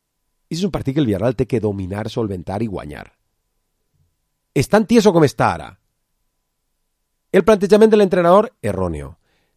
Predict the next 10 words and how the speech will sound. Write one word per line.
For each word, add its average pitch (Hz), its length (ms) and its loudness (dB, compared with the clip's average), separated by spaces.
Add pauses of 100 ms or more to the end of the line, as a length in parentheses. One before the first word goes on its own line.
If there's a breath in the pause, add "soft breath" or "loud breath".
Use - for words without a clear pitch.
(1300)
Comences 202 380 2
dominant, 196 500 2
però, 170 460 -2
com 151 120 -4
aquell 175 240 0
que 185 80 0
diu, 196 220 -2 (1120)
lento 170 320 2
i 143 40 0
previsible. 104 720 -4